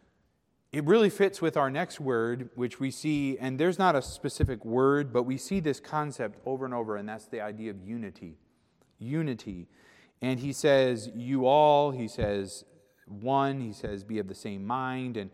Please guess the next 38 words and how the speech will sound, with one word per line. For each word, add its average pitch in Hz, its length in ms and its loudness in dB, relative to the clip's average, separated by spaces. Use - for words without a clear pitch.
he 131 80 -4
references 151 580 4
it 131 120 0
in 113 100 -6
different 123 280 -6
ways, 110 320 -4
but 107 180 -10
he 120 120 -8
brings 139 380 -4
them 143 220 -6
to - 120 -12
unity. 107 480 -8
Later 135 320 2
in 127 60 -6
chapter 127 320 -6
four, 127 320 -2
he's 113 160 -12
gonna 113 160 -8
rebuke 110 480 -6
two 123 260 -6
women 120 360 -8
in 123 80 -12
the 117 80 -10
church 131 320 -8
who 107 80 -16
were 98 160 -8
not 120 340 -4
in 135 180 -8
unity, 147 540 -6
and, 123 400 -2
um, 117 320 -2
and 117 100 -8
so 131 160 0
he 131 200 -6
calls 147 440 4
them 131 200 -2
to 127 100 -6
unity. 120 500 -6